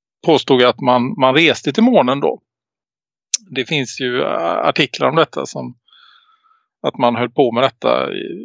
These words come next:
i, i början och mitten på sextiotalet då. Så att där har du ju också en, ett exempel då på teknisk bevisning som, som faller isär då.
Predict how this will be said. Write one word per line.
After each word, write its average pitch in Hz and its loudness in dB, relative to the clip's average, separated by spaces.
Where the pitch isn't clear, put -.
i, 160 -4
i 139 -4
början 127 4
och 127 0
mitten 135 -4
på 131 -2
sextiotalet 147 -2
då. 151 0
Så 156 0
att 135 2
där 151 4
har 160 4
du 139 -2
ju 147 2
också - -2
en, 151 -4
ett 156 -6
exempel 151 -2
då 143 2
på 135 -6
teknisk 139 -4
bevisning 131 -4
som, 120 -4
som 123 -6
faller 123 2
isär 156 0
då. - -12